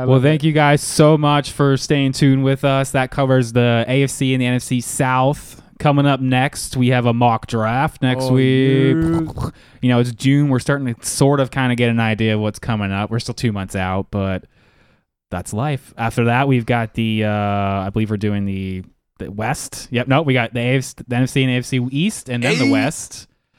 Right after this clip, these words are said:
Speaker 2: So don't worry, we will be covering all the teams. So definitely stay tuned with us. As always, you can find us at fourth and dirty dot com.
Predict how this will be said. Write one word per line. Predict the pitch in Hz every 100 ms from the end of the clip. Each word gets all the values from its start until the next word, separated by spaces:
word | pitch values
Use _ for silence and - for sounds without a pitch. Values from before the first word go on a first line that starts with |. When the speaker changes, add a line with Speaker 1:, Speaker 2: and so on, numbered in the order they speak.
| _ _
Speaker 2:
So | -
don't | 131 123
worry, | 123 131 143
we | 131 123
will | 120
be | 120
covering | 127 117 113 110
all | 113 127
the | 135
teams. | - 123 147 175
So | - - - 104
definitely | 107 - 117 110 110 104
stay | - 117
tuned | 110 131 120
with | 120
us. | 127 147 - -
As | - 127
always, | 120 123 127 120
you | 117
can | 120
find | - 120 117
us | 120
at | 110 110 -
fourth | 123 117
and | 120
dirty | 120 117
dot | 120 110
com. | - 135 151 156 165